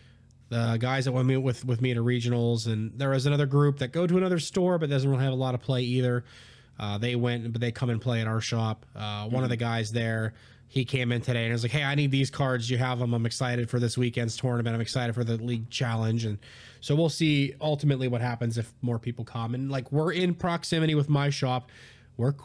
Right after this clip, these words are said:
Speaker 1: we're close to Akron, where Full Grip is. We
Speaker 2: Yeah.
Speaker 1: have, what? We have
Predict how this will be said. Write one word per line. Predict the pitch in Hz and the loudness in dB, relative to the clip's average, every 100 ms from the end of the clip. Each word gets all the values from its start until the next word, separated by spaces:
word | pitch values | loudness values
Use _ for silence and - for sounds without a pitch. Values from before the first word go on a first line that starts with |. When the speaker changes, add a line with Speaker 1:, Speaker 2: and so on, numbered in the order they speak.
| 127 | -4
Speaker 1:
we're | 135 | -2
close | - 151 - | 0 0 0
to | - | -6
Akron, | 151 143 151 113 - - - | -4 0 0 0 -2 -16 -16
where | 110 | -12
Full | - 143 | 0 0
Grip | 143 147 120 | 2 0 0
is. | 101 - - - - _ | -6 -8 -16 -20 -20 _
We | 120 | -4
Speaker 2:
Yeah. | 117 | 0
Speaker 1:
have, | 117 113 - - - - - | 0 -2 -6 -18 -20 -16 -6
what? | 120 - | -4 -4
We | 120 120 | -4 -4
have | 113 | -4